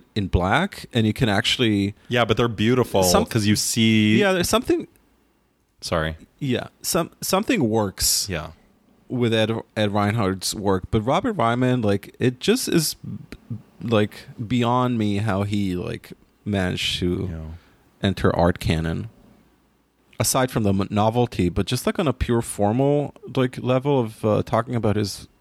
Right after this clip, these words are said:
Speaker 1: or, like, v-, viewing his work, like, there's really nothing in it.
Speaker 2: Yeah.
Speaker 1: It's just boring ass.
Speaker 2: And just the s-,
Speaker 1: Uh, and also
Speaker 2: small strokes, it's like, no. 'Cause, like, the Ad Reinhardts just have this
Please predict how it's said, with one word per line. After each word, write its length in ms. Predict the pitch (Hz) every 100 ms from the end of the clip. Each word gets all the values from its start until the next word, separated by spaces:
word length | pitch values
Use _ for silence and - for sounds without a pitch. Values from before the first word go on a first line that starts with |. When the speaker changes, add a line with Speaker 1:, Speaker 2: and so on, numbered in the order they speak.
| -
Speaker 1:
or, 200 | 107 101
like, 240 | 104 95
v-, 260 | - - 95
viewing 340 | 92 110 113
his 180 | 101 92
work, 320 | 92 104 135
like, 200 | 107 95 - - - _
there's 260 | 113 110 101
really 320 | 101 156 320
nothing 380 | 277 254 - 277
in 200 | - 147
it. 320 | - - - 107
Speaker 2:
Yeah. 260 | 82 73 78 - _ - _ -
Speaker 1:
It's 180 | - - 98 87 -
just 280 | - - 104
boring 320 | 87 131 127
ass. 440 | 101 101 87 - -
Speaker 2:
And 100 | 123
just 160 | 120 135
the 60 | 185
s-, 160 | -
Speaker 1:
Uh, 200 | 104 101
and 60 | 101
also 320 | 101 - 110
Speaker 2:
small 220 | 113 104 110
strokes, 840 | - - 104 95 95 95 90 -
it's 100 | 107
like, 280 | 107 - -
no. 420 | 110 92 80 78 - _ _ - _ _ _ -
'Cause, 260 | 123 113
like, 160 | 139 120
the 100 | 151
Ad 200 | 113 123
Reinhardts 500 | 123 110 110 120 -
just 200 | 113 -
have 460 | 104 95 95 92 101
this 520 | 95 - - -